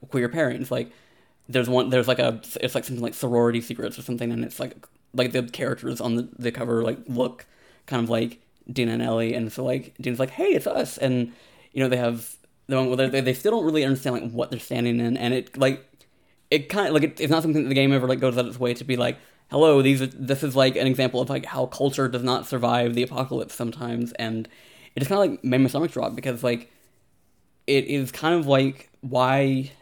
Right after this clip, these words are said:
like, and we'll get into it later, like, in the, one of the flashback scenes, like, you can read Ellie's journal, like, what she's doing in that particular point in time, and she's still, like, trying to figure herself out, even though, like, she had,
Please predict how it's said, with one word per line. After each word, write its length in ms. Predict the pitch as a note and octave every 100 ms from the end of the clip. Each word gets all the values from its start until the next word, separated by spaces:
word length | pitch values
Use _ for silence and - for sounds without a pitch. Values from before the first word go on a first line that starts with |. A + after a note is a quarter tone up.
| _ -
like, 220 | D3 D3+
and 380 | D3+ C3+ A#2+ A#2
we'll 160 | C3 B2
get 120 | A#2+
into 160 | A#2 B2
it 60 |
later, 260 | A#2+ A#2 A2+
like, 260 | A2 - - _ _ _ _ _ _ _
in 380 | B2 A#2 A2+ -
the, 140 | B2 A#2
one 220 | B2+ A#2
of 60 | A#2
the 60 |
flashback 260 | C3 - -
scenes, 160 | B2+ A#2+
like, 140 | B2
you 100 | B2+
can 180 | B2+ A#2
read 280 | A2+ A2+ -
Ellie's 340 | A#2 A#2 A#2
journal, 280 | - A#2+ A2+
like, 160 | A#2 -
what 160 | A#2
she's 220 | A#2+ B2 -
doing 240 | A#2 A2+
in 100 | A2
that 120 | A#2
particular 260 | C3 B2 B2
point 200 | A#2+ A#2+
in 60 |
time, 220 | A#2+ B2 A#2
and 80 |
she's 200 | A#2 C#3+
still, 200 | C3+ C3+
like, 160 | C#3 -
trying 260 | - B2+ C#3+
to 60 |
figure 240 | C#3 C#3+ D3
herself 320 | C#3 D3 C#3+
out, 240 | C#3 C3+ - - - - -
even 240 | C3+ C#3
though, 120 | C#3
like, 180 | C3 A#2+
she 240 | - C3 A#2+
had, 420 | A#2+ A#2+ A#2+